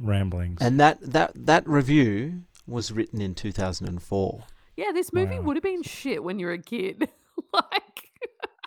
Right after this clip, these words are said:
Speaker 2: Yeah.
Speaker 3: <laughs>
Speaker 1: You didn't care about the Cuban Missile Crisis.
Speaker 3: No.
Speaker 1: And, oh, oh, sorry, it wasn't around then. But, uh, you know, but yeah, look, I mean, I don't know what to say. Yeah, good review.
Speaker 2: <laughs>
Speaker 1: Well,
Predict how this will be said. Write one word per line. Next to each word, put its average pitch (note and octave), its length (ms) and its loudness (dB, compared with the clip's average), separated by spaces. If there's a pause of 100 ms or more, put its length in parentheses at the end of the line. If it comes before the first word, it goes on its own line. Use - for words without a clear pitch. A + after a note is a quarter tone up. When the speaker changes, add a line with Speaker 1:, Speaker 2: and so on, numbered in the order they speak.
(200)
Speaker 2:
Yeah. A2 420 2
Speaker 3:
<laughs> - 40 -10 (760)
Speaker 1:
You A#2+ 120 0
didn't B2 180 2
care A#2+ 180 4
about A2+ 220 2
the G#2+ 100 -2
Cuban G#2 380 -2
Missile G#2 220 -6
Crisis. C4 480 0
Speaker 3:
No. C3 40 0
Speaker 1:
And, A#2+ 360 2 (160)
oh, B2 180 6
oh, A#2+ 80 2
sorry, F#2+ 300 0 (100)
it G#2+ 140 -2
wasn't F#2+ 240 -4
around G2+ 220 2
then. G2 200 -2
But, A#2+ 140 6
uh, B2 320 6 (100)
you E3 160 0
know, B2+ 160 4
but E3 140 -8
yeah, A#3 180 4
look, A3 220 2
I F#3+ 40 6
mean, E3+ 280 2
I E3+ 100 0
don't D#3+ 120 2
know B2 80 2
what A2+ 100 -4
to - 60 -18
say. F#2 260 -6 (100)
Yeah, A#2+ 120 -4 (200)
good B2 160 -6
review. F#2+ 300 -6
Speaker 2:
<laughs> - 80 -10 (4000)
Speaker 1:
Well, G#2+ 360 4